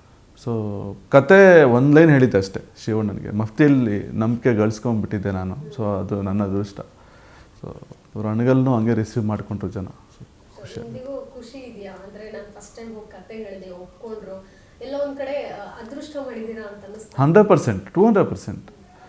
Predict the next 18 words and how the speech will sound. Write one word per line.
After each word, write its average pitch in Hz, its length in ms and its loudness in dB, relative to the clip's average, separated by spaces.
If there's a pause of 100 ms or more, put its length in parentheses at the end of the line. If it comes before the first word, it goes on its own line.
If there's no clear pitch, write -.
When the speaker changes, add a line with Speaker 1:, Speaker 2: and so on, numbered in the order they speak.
(240)
Speaker 1:
ಇಲ್ಲ, 170 180 6
ಶಿ-, 156 320 0
ಶಿವಣ್ಣ 226 460 2 (360)
ನಾನು 151 160 2
ಹೇಳಿದ್ನಲ್ಲ, 123 720 0
ನಂಬಿಕೆ 147 640 2
ಇಟ್ಬಿಟ್ರೆ 123 520 -2 (440)
ಮುಗೀತು. 110 440 -4
ಅದು 101 180 -10
ಮಫ್ತಿಯಲ್ಲಿ 175 720 4 (800)
ಇರೋ 160 300 4 (160)
ಆ 131 180 6
ಪಾತ್ರ 175 500 10
ಬಂದ್ರೇನೆ 190 500 8
ಹಂಡ್ರೆಡ್ 160 260 6
ಪರ್ಸೆಂಟ್ 160 300 4
ವರ್ಕ್ 120 220 4
ಆಗುತ್ತೆ. - 680 0